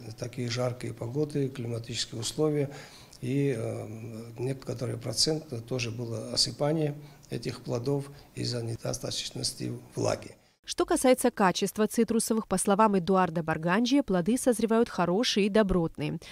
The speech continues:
Speaker 2: В этом году Государственный комитет по сельскому хозяйству предпринял ряд мер по борьбе с насекомыми-вредителями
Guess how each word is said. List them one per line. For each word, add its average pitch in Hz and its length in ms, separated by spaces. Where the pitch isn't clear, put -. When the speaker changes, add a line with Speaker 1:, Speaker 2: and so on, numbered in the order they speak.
Speaker 2:
В 190 60
этом 190 240
году 175 340
Государственный 214 680
комитет 190 440
по 185 140
сельскому 180 460
хозяйству 180 680
предпринял 233 540
ряд 214 240
мер 190 280
по 202 140
борьбе 180 380
с - 80
насекомыми-вредителями 190 1300